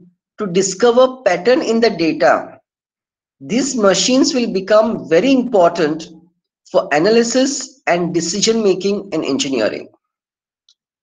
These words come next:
Now, for this F T P, we have some young and dynamic experts from the industry and the academia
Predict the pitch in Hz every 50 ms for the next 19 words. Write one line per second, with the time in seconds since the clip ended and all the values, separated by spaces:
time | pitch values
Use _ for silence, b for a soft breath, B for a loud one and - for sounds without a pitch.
0 | _ _ _ _ _ _ _ _ _ _ _ _ _ _ _ _ - 214 202 -
1 | - 240 233 233 240 269 359 - - - 190 190 - - 233 226 - 214 180 151
2 | 151 151 - - - - _ _ _ _ - 160 185 202 233 254 254 254 - -
3 | 254 262 254 - - 160 160 160 190 196 226 262 294 381 370 - - - _ _
4 | - 190 196 185 180 170 170 170 190 214 233 247 269 269 - 143 151 156 - -
5 | - - 208 190 147 139 135 - - - - - - - _ _ _ _ _ -
6 | 185 180 185 196 180 - 170 180 190 185 226 233 233 - - 240 269 277 - -
7 | - 170 180 185 202 208 202 - - 180 175 170 165 160 160 151 139 135 139 160
8 | -